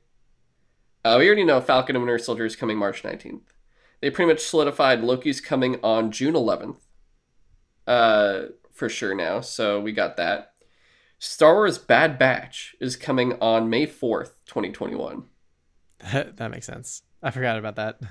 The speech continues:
Speaker 2: Right,
Speaker 1: so
Speaker 2: I
Speaker 1: special
Speaker 2: saw
Speaker 1: about
Speaker 2: that
Speaker 1: that
Speaker 2: date.
Speaker 1: date, James? Huh? Are you trying to,
Speaker 2: May the
Speaker 1: you're trying to
Speaker 2: fourth be
Speaker 1: something
Speaker 2: with
Speaker 1: about
Speaker 2: you.
Speaker 1: the,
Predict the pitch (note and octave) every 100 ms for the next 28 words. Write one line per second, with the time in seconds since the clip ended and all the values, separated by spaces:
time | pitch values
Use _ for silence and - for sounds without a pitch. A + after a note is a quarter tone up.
0 | - _ _ _ _ _ _ _ _ _
1 | _ _ _ C#3 B2 A#2+ D3 C#3 B2+ D3
2 | A#2+ A2+ A2 F#2+ A#2+ D3+ A2 G2 F#2+ -
3 | - C3 C3 C#3+ E3 C#3 C3+ F#3 D3+ C3+
4 | B2+ C#3+ D3+ D3 C#3 F#3+ D#3 D3+ D3+ C#3+
5 | F3 E3 D#3 D3+ - D3 C#3 B2+ B2+